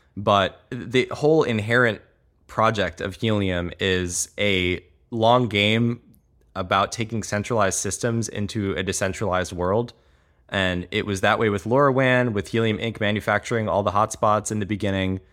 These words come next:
It's gonna be that way for years with five G, with inherently centralized parts of the infrastructure that are not going to practically be decentralized for years,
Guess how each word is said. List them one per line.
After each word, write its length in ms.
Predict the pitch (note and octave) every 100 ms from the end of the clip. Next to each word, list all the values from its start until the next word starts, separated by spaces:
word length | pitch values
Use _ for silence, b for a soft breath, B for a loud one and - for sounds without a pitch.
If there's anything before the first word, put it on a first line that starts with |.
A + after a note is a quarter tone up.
| -
It's 160 | A2
gonna 200 | - B2
be 100 | A#2+
that 260 | A#2 A2 -
way 220 | G2+ G#2
for 160 | - A2
years 480 | F2+ G2 A2 A2
with 100 | A2
five 280 | - A2 G#2
G, 260 | G2 G2 G#2+
with 320 | G2+ F2 -
inherently 580 | - G#2 F2+ B2+ B2+ C3
centralized 800 | A2 G#2+ G#2+ B2 A2 G2+ G2 -
parts 320 | - G2 G#2 -
of 100 | G2
the 80 |
infrastructure 760 | D#2+ G2 A2 - A2 - B2 A#2
that 200 | G#2 F#2+
are 120 | G2+
not 380 | G2 G2 G#2 - _ _ _ _
going 180 | A2 G#2
to 100 | -
practically 640 | - - B2 A#2 B2+ A#2+ G#2
be 200 | F2 G#2
decentralized 720 | G2 G2 F#2+ A2 G2 F2+ -
for 140 | -
years, 560 | F2+ F#2 A2+ F3 -